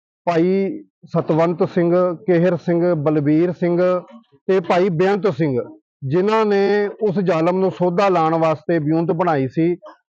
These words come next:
ਭਾਈ ਕਿਹਰ ਸਿੰਘ ਜੀ ਦੇ, ਭਾਈ ਕਿਹਰ ਸਿੰਘ ਜੀ ਦੇ ਪੋਤਰੇ ਅੱਜ ਸਾਡੇ ਵਿੱਚ ਸੁਸ਼ੋਭਿਤ ਨੇ ਤੇ ਸਾਰੀ ਸੰਗਤ ਰਲ ਮਿਲ ਕਰਕੇ ਭਾਈ ਖੁਸ਼ਵਿੰਦਰ ਸਿੰਘ ਜੀ ਬੱਤਰਾ ਸਾਹਿਬ,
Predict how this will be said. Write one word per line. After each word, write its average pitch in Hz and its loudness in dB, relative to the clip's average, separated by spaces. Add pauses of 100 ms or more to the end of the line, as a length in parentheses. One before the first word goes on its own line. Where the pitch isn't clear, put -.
(100)
ਭਾਈ 185 2
ਕਿਹਰ 202 -2
ਸਿੰਘ 190 0
ਜੀ 175 0
ਦੇ, 170 0 (380)
ਭਾਈ 147 2
ਕਿਹਰ 170 2
ਸਿੰਘ 180 -2
ਜੀ 185 0
ਦੇ 185 -2 (140)
ਪੋਤਰੇ 185 0 (640)
ਅੱਜ 170 -2
ਸਾਡੇ 160 0
ਵਿੱਚ 190 0 (140)
ਸੁਸ਼ੋਭਿਤ 160 -2
ਨੇ 185 0 (520)
ਤੇ 185 2
ਸਾਰੀ 175 0
ਸੰਗਤ 170 0
ਰਲ 165 0
ਮਿਲ 170 0
ਕਰਕੇ 165 0
ਭਾਈ 156 -2
ਖੁਸ਼ਵਿੰਦਰ 156 -2
ਸਿੰਘ 156 0
ਜੀ 160 2
ਬੱਤਰਾ 151 0
ਸਾਹਿਬ, 147 0